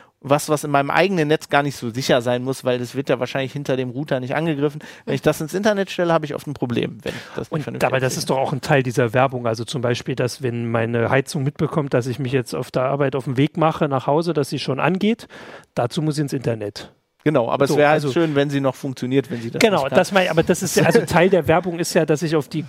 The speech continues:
Speaker 2: Kamera eben auch von außen zugreifen kann und auf die Heizung. Und der Kühlschrank soll möglichst auch immer gucken, was da ist und dann direkt
Speaker 1: Die
Speaker 2: bestellen.
Speaker 1: Firmen machen das natürlich auch gern, weil sie damit halt, ne, Daten sammeln können und damit halt auch wieder
Speaker 2: Das
Speaker 1: Geld
Speaker 2: kommt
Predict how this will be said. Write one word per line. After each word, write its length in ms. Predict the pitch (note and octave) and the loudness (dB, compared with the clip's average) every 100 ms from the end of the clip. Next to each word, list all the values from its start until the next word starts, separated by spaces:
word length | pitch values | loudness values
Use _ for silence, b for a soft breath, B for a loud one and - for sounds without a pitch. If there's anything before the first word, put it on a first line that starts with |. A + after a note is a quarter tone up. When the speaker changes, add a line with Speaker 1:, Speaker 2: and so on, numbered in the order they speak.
| - | 0
Speaker 2:
Kamera 420 | - E3 E3+ D#3+ | 0 2 4 2
eben 240 | D#3+ D3+ D3+ | 2 0 0
auch 160 | D3+ | -2
von 160 | - D#3 | 0 0
außen 320 | D3 F3+ D#3+ | 2 2 0
zugreifen 480 | C3+ C3+ - A#2+ C3 | -6 -6 -2 -4 -2
kann 180 | C3 B2+ | -2 -2
und 120 | D3 | 0
auf 140 | D3 | -2
die 120 | - D3+ | 2 2
Heizung. 380 | D3+ - B2 | 2 0 -8
Und 120 | A#2 C3+ | -2 0
der 100 | C#3+ | 2
Kühlschrank 440 | - F3+ - D#3 | 0 0 0 -2
soll 140 | C#3+ D3 | 0 0
möglichst 380 | D3+ - E3 | 0 -2 -2
auch 160 | E3 F3 | -2 -2
immer 180 | D3 C3+ | 0 -2
gucken, 300 | - C#3 B2+ | -2 -4 -2
was 180 | B2 - | -2 0
da 220 | B2+ B2+ | 2 2
ist 100 | - | -2
und 100 | B2+ | -6
dann 140 | B2 | -4
direkt 280 | B2 C3 - | -2 -4 -4
Speaker 1:
Die 80 | - | -8
Speaker 2:
bestellen. 220 | C3+ B2+ | -2 0
Speaker 1:
Firmen 180 | B2+ C#3+ | 2 4
machen 160 | D3 D#3 | 2 2
das 160 | C#3 | 0
natürlich 380 | C#3 B2 C#3 B2+ | 0 -2 -4 0
auch 160 | B2 - | -2 0
gern, 200 | C#3 B2+ | 0 2
weil 120 | B2 | 0
sie 100 | A#2 | -2
damit 300 | A2+ A#2+ A2 | -4 -4 -4
halt, 340 | A#2+ A2 - | -4 -4 -10
ne, 220 | B2 C#3 C3 | -6 -6 -2
Daten 280 | A#2+ B2+ | -2 -2
sammeln 260 | B2 B2 A#2 | -4 -6 -6
können 260 | C3 B2 A#2+ | -6 -6 -6
und 180 | A#2 | -6
damit 240 | A#2 A#2+ B2 | -6 -6 -8
halt 140 | A#2 | -8
auch 120 | A#2 | -8
wieder 120 | A#2 C3+ | -4 -4
Speaker 2:
Das 80 | |
Speaker 1:
Geld 100 | B2+ | -4
Speaker 2:
kommt 120 | - | -4